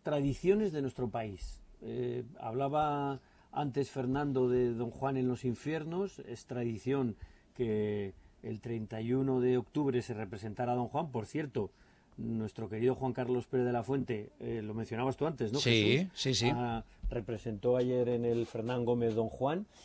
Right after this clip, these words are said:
Speaker 1: y también es tradición, eh, leer a Becker. O sea, hay ritos que hay que seguir manteniendo. Becker se asocia con el Día de Todos los Santos por la,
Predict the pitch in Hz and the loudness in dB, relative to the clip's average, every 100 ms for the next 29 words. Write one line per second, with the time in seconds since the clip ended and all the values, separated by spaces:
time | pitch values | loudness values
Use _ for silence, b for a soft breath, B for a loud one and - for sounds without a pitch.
0 | B B B 156 120 107 113 127 117 135 | B B B -2 0 0 0 -2 -2 0
1 | 123 117 123 120 131 147 147 b b _ | 0 2 2 2 2 -2 -6 b b _
2 | 135 123 117 110 104 98 98 104 117 104 | -2 0 0 0 -2 -2 -4 0 0 0
3 | 104 151 120 - _ 117 107 104 107 110 | -2 -2 -4 -6 _ -12 -8 -6 -6 -4
4 | 120 131 147 143 139 123 147 139 131 117 | 0 2 0 0 0 -2 0 0 2 0
5 | 104 92 85 101 143 101 - b b b | -2 -6 -10 -6 -4 -6 -10 b b b
6 | b 151 190 208 170 151 180 180 190 170 | b 2 2 0 -2 -4 -2 2 0 0
7 | 139 123 123 139 139 135 135 131 - 143 | 0 0 0 0 0 0 0 -2 -2 -4
8 | 131 165 - - 117 113 107 98 | -4 -6 -8 -6 -2 0 0 -4